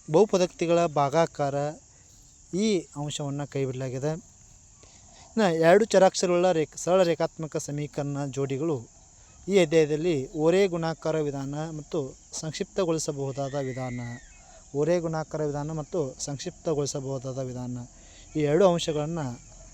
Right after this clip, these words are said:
ಆ, ಈ ಘಟಕದಿಂದ ಕೈಬಿಡಲಾಗಿದೆ. ಇನ್ನು ವರ್ಗ ಸಮೀಕರಣಗಳು ಘಟಕ. ವರ್ಗ ಸಮೀಕರಣ ಘಟಕದಲ್ಲಿ ಸೂತ್ರ ಮತ್ತು ಪೂರ್ಣ ವರ್ಗಗೊಳಿಸುವ ವಿಧಾನವನ್ನು ಈ ವರ್ಷ ಸಿಲೆಬಸ್ಸಿಂದ ತೆಗೆದುಹಾಕಲಾಗಿದೆ.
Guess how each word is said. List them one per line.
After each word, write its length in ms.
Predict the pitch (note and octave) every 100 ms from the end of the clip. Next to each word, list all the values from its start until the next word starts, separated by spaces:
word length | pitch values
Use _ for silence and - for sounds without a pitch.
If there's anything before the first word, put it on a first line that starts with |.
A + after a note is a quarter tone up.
| - - - - - D3+
ಆ, 180 | C#3 D3
ಈ 200 | E3 G3
ಘಟಕದಿಂದ 500 | E3 D#3 D3+ C#3+ C#3+
ಕೈಬಿಡಲಾಗಿದೆ. 1000 | - C3+ C3 B2+ C3 B2+ C3 D#3 - - - - - - - - - - - - -
ಇನ್ನು 220 | A3 F3
ವರ್ಗ 220 | F#3 G3
ಸಮೀಕರಣಗಳು 840 | G#3 G3 F3+ F3+ - D#3+ D#3+ E3+
ಘಟಕ. 480 | C#3+ C#3 - B2 B2+ D3+
ವರ್ಗ 220 | F3+ G3+
ಸಮೀಕರಣ 560 | G3+ F#3+ F#3 - F3+ E3+
ಘಟಕದಲ್ಲಿ 540 | D#3+ E3 G3+ G3 C#3
ಸೂತ್ರ 560 | - - G3+ - F#3+ F#3+
ಮತ್ತು 400 | F3 - D#3+ D#3
ಪೂರ್ಣ 420 | - F3 F#3+ G3 C#3+ B2 - - - -
ವರ್ಗಗೊಳಿಸುವ 640 | D#3 F#3 F#3+ F3 E3 - E3
ವಿಧಾನವನ್ನು 800 | C#3+ D3 D3 C#3+ D#3+ D3 B2 - -
ಈ 40 | E3+
ವರ್ಷ 340 | D#3+ C3+ - C#3+ D3 - - - -
ಸಿಲೆಬಸ್ಸಿಂದ 560 | D3+ F3 E3 D#3 D3 C#3
ತೆಗೆದುಹಾಕಲಾಗಿದೆ. 880 | C3+ C3+ C3+ C3+ - C3 B2+ C3